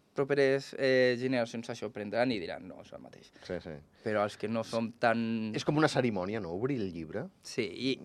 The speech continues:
Speaker 1: i una mica de, aquest olor d'empremta,
Speaker 2: Una mística.
Speaker 1: de nou, sí.
Speaker 2: Clar.
Speaker 1: I, doncs, la tapa dura, que és com una mica més solemne, no? És com més sèria, de dir, la tapa blanda és de dir, «Vale, me'l compro i a veure què tal»,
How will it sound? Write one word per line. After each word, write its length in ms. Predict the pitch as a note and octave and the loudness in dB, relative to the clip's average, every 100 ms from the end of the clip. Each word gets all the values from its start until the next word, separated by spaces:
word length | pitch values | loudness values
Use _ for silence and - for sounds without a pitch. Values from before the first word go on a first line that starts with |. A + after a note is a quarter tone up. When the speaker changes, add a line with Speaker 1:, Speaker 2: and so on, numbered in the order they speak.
| C#3 | 2
Speaker 1:
i 40 | |
una 140 | C#3+ D#3 | 4 4
mica 220 | D#3+ D#3+ | 2 4
de, 320 | D#3 D3+ D#3 - | 6 6 6 4
aquest 320 | C#3+ D3+ D3 | 2 2 4
olor 240 | D3 D3+ | 6 8
d'empremta, 680 | D3 C#3 C3+ D3+ D3+ C#3+ C3+ - - - | 6 6 6 6 6 4 2 0 -20 -16
Speaker 2:
Una 140 | F2+ F2 | -8 -4
mística. 240 | A2 C#3 | 0 6
Speaker 1:
de 60 | C#3 | 10
nou, 440 | E3 D3+ C#3 D3 - | 12 12 10 6 -10
sí. 300 | - C#3+ A#2+ | 0 2 4
Speaker 2:
Clar. 320 | G#2 F2+ E2+ - - - - | 0 -4 -8 -14 -20 -20 -6
Speaker 1:
I, 380 | - C#3 C3+ B2+ | 4 8 10 10
doncs, 220 | B2 A#2 A#2 | 8 4 4
la 180 | B2 B2 | 4 6
tapa 280 | C3+ D3 | 6 8
dura, 280 | C#3+ D3+ C#3+ | 8 10 8
que 180 | C#3 C3+ | 10 6
és 200 | C#3 - - | 6 2 -8
com 200 | - C3+ | -2 2
una 140 | C3+ C3+ | 4 2
mica 180 | C3 C#3 | 4 4
més 180 | C3+ | 2
solemne, 440 | C3 C#3 C3 A2+ A2 | 4 4 6 4 2
no? 120 | C3 | 2
És 80 | C#3+ | 2
com 140 | F3 | 0
més 140 | F3 F3+ | 0 0
sèria, 380 | - B2 G#2+ E2 - - - _ _ - | 2 0 0 -6 -14 -20 -20 _ _ -8
de 160 | B2+ B2+ | -2 4
dir, 400 | C3 B2 A#2+ A#2 | 6 6 6 6
la 160 | A#2 A#2 | 4 4
tapa 540 | B2+ C3 C3 C3 B2+ | 2 6 8 10 8
blanda 320 | B2+ C#3 C#3 | 8 8 10
és 160 | C3+ C3+ | 6 6
de 120 | C3+ | 2
dir, 180 | B2 B2+ | 4 4
«Vale, 220 | A2+ C3 A#2 | 6 6 6
me'l 160 | A#2+ | 2
compro 440 | - C#3+ D3 D#3 D#3+ | 4 4 6 6 8
i 320 | D3 C#3+ C#3 | 8 6 6
a 80 | C3+ | 6
veure 180 | C3+ C#3 | 6 4
què 100 | C#3 | 6
tal», 260 | E3 F#3+ | 8 8